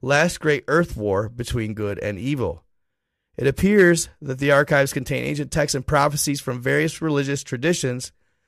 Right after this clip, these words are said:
that speak of a final battle of cosmic conflict between forces representing good and evil. Right, though? So I feel like right here, I'm starting to get into some good stuff, right?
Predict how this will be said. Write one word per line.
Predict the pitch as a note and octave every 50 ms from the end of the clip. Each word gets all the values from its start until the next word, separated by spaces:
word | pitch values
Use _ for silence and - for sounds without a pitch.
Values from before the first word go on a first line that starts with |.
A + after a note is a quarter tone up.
| _ _ -
that | C3+ C#3 C#3
speak | - - - F#3+ G3+ -
of | A3+ F#3+
a | F3+ D#3+ C#3+
final | - - - D#3+ F3+ G3+ G#3+ G#3+ F3+
battle | D3+ F3 F3 F3+ F3 D#3+ A#2+ A2 A#2 - _ _ _ _ _ _ _
of | - C3 C3 - -
cosmic | - D#3 D3+ D3+ E3+ D#3+ E3 F3+ F3 F3
conflict | - D#3+ D#3 D3+ D#3 D#3 - B2+ A#2+ - -
between | B2 - - C#3 A#2+ A#2 A#2
forces | - - C3 C#3 D#3 - - G2+ G2+ G#2 - - _ _ _ _ _ -
representing | B2+ B2+ - A#2+ A2 G#2+ - C3 C#3+ D3 B2+ G2 G2 F2+ - _ _ _
good | - B2 A2 G2+ G2 F2 - -
and | G#2 G#2 G2 -
evil. | - G2+ B2 C3+ A#2+ G#2 F#2 E2 F2 - _ _ _ _ _ _ _ _ _ _ _ _ _ _ _ -
Right, | G#2 G#2 A2 C3 D#3+ G3+ G3+ F3
though? | G3 G3+ G#3 G#3+ G#3+ G#3+ G#3 - _ _ _ _ _ _ _ _ _ _
So | - - D3+
I | D#3 F3+ A#3
feel | - - C4+ B3+
like | A#3 G3+ F#3 D#3
right | G3 F#3+ F3 E3+
here, | F#3 A#3 A#3+ A3+ G3 D#3+ D3+ - _ _ _ _ _ _ _ _ _ _
I'm | - E3+ A3 A3
starting | - - B3 A#3+ A#3 A3 G#3 G3
to | F3 F3
get | C#3+ E3+ E3+ E3
into | E3+ E3 E3 D3+ E3
some | D#3 - - D#3 D3 C3+
good | B2+ D3 C#3+ C3+ C3+
stuff, | - - - G#3+ A#3 B3 G#3+ D3+ - - -
right? | B2 C#3 F3 G#3+ A#3+ - A3+ -